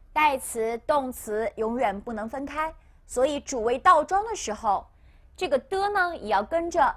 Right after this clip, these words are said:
lève 一起提前，所以在此就变成了 te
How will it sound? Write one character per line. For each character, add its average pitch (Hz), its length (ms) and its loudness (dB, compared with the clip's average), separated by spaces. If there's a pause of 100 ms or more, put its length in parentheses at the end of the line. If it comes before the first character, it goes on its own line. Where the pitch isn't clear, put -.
(140)
lève 226 600 -2
一 320 140 -2
起 - 180 -10
提 165 220 -14
前， 170 340 -12 (360)
所 311 180 -2
以 269 100 -2
在 285 160 4
此 262 120 -6
就 240 120 -6
变 254 220 -4
成 202 240 -10
了 220 200 0 (500)
te 330 340 6